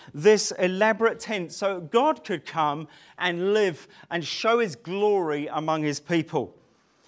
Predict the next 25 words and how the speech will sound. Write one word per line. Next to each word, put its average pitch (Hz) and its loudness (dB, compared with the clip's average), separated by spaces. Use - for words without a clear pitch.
And 175 2
we 202 6
read 254 4
in 220 4
Exodus, 196 0
uh, 151 4
forty, 226 2
this 226 6
is 196 -6
what 196 -2
happened 170 -6
when, 185 2
uh, 143 4
Moses 170 0
finished 196 -2
the 190 -4
work. 175 6
When 170 0
all 285 2
the 262 -2
work 226 4
was 208 -2
finished, 156 -2
the 180 4
cloud 180 0